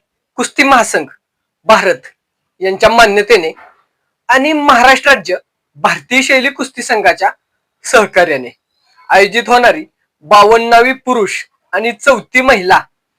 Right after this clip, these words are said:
हिंद केसरी राष्ट्रीय कुस्ती स्पर्धा दोन हजार चोवीस पंचवीस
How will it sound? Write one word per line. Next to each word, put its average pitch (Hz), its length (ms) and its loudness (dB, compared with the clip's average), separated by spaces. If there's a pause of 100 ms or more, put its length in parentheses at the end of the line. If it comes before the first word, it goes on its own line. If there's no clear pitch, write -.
(340)
हिंद 226 200 -4
केसरी 202 440 -2 (380)
राष्ट्रीय 196 380 -4
कुस्ती 202 340 -8
स्पर्धा 196 440 0 (640)
दोन 190 280 -2
हजार 202 300 2
चोवीस 185 460 -10
पंचवीस 135 400 -10